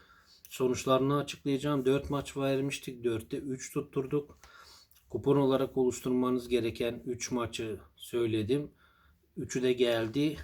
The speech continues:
Oynayanlar kazanmıştır. Kazananları tebrik ediyorum. Brooklyn Nets Orlando Magic maçında Brooklyn yener demiştik. Yendiler. İkinci maçımız Toronto Charlotte.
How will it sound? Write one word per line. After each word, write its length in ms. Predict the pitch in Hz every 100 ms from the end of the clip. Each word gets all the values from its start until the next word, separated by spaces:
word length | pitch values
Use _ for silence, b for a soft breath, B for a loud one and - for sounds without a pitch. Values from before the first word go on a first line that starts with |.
| -
Oynayanlar 760 | 165 120 117 117 113 120 123 -
kazanmıştır. 800 | 120 107 110 113 131 - - -
Kazananları 600 | 120 110 110 110 107 -
tebrik 380 | 107 117 127
ediyorum. 500 | 135 131 143 156 165 B B B B -
Brooklyn 480 | 113 147 - 139 139
Nets 220 | 143 -
Orlando 520 | 139 127 135 139 135
Magic 300 | 131 127 123
maçında 520 | 123 113 - 113 110 104
Brooklyn 340 | 120 117 117
yener 440 | 107 95 107 131
demiştik. 480 | 139 139 139 147 - - B B B B B -
Yendiler. 680 | 131 135 131 131 135 139 - b b b b _ -
İkinci 360 | 113 120 117
maçımız 500 | 139 135 - 135 135
Toronto 520 | - 127 135 135 135 131
Charlotte. 640 | - 131 127 123 -